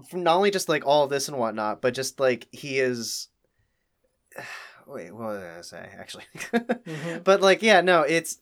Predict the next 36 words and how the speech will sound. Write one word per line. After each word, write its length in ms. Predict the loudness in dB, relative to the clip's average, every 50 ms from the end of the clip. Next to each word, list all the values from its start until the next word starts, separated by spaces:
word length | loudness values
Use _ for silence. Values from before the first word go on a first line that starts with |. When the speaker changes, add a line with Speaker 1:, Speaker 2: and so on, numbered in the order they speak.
| _
Speaker 1:
uh, 60 | -18 -16 -16 -16 -16 -18 -16 -6
yeah. 140 | 0 0 2
Speaker 2:
He's 100 | 2 2
a 80 | 0
cool 300 | -2 -2 0 0 2 2
Speaker 1:
He, 40 | 2
Speaker 2:
dude. 380 | 2 2 4 4 4 4 2 2
Speaker 1:
he, 160 | 0 0 0 0
he's 180 | 0 0 2 4
an 80 | 4
interesting 400 | 4 4 4 0 -2 -2 -2 0
character, 560 | 2 4 4 6 4 2 2 0 0 0 0 0
and 180 | 0 0 2 0
Speaker 2:
He's 100 | 0 0
fascinating. 800 | 2 2 4 4 2 0 -4 -6 -6 -6 -8 -8 -10 -14 -16 -4 _
Speaker 1:
and, 200 | 2 2 4 4
like, 220 | 4 4 4 4 6
also 520 | 8 8 8 8 6 6 6 6 6 4 4
Speaker 2:
If 80 | 6
the 80 | 6 4
book 260 | 6 6 6 6 6
was 160 | 2 4 4
about 380 | 4 4 6 4 4 4 2 0
Lee, 380 | -2 -2 -2 -2 -2 -4 -6 -6
I, 320 | -6 -4 -4 -2 -4 -4 -4 -4
I 140 | -4 -4 -2
would 180 | -4 -6 -4
be, 160 | -2 -2 -2
I 80 | 0 -2
would 240 | -2 -4 -6 -4 -2
love 200 | 0 0 0 0
it 100 | -2 -6
even 260 | -8 -8 -6 -6 -4
more 200 | -4 -2 -2 -4
somehow. 460 | -4 -4 -6 -8 -8 -10 -12 -16 -14 -2
Speaker 1:
Yeah, 240 | 2 2 2 2